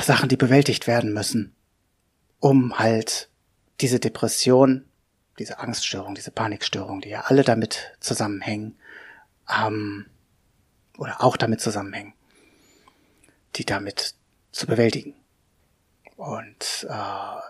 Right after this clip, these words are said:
ich bin da tatsächlich, äh, auf diesen Namen bin ich bekommen. Ich, ich nutze den, ich, ich, äh, beziehungsweise ich nutze diese, diese, diesen Begriff schon länger, wenn es um etwas geht, was, äh,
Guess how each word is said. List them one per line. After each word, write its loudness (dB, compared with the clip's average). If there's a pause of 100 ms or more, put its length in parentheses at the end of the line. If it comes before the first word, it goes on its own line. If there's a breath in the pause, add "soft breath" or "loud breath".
(100)
ich -2
bin 6
da 4
tatsächlich, -4
äh, 0 (880 loud breath)
auf 2
diesen 2
Namen 4
bin 2
ich -6
bekommen. 0
Ich, -6
ich -6
nutze 6
den, 0
ich, -6
ich, -12
äh, -2
beziehungsweise -2
ich -6
nutze 2
diese, 0
diese, -6
diesen 0
Begriff 2
schon -6
länger, 2
wenn 4
es 0
um -2
etwas -2
geht, 0
was, -8
äh, -2